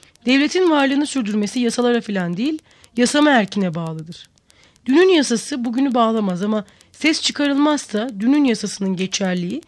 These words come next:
bugün de kabul ediliyor varsayılır. Egemen varlıkta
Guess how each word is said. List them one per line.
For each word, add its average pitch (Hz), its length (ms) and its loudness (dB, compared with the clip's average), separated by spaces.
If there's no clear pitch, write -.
bugün 285 280 2
de 233 60 2
kabul 208 280 -2
ediliyor 202 380 -2
varsayılır. 170 720 -8
Egemen 302 440 6
varlıkta 247 560 0